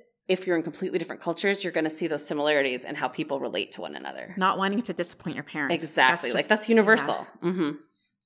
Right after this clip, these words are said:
Speaker 1: And just, like, not getting along sometimes and having different expectations out of each other.
Speaker 2: Yeah.
Speaker 1: I thought that was really cool. Um, I also liked,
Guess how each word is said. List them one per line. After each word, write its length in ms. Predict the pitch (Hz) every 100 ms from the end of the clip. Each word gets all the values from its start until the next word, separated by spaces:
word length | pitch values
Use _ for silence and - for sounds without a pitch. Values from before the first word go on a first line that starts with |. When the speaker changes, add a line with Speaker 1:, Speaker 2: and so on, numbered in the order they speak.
| -
Speaker 1:
And 100 | 170
just, 100 | 170
like, 220 | 165 110
not 220 | 123 123
getting 200 | 233 254
along 280 | 196 139 147
sometimes 560 | - 123 - 131 113 160
and 100 | -
having 340 | 143 156 170
different 260 | 165 160 156
expectations 680 | - - - 320 247 175 151
out 200 | 117 147
of 80 | 131
each 160 | -
other. 260 | 90 92 -
Speaker 2:
Yeah. 440 | 151 139 127 131 147 -
Speaker 1:
I 60 |
thought 180 | 165 165
that 120 | 175
was 160 | 139 -
really 180 | 135 127 -
cool. 360 | - 87 - - _ _ _ _ _ _ _ -
Um, 200 | 185 156
I 120 | 196
also 260 | 233 269 453
liked, 440 | 381 247 - -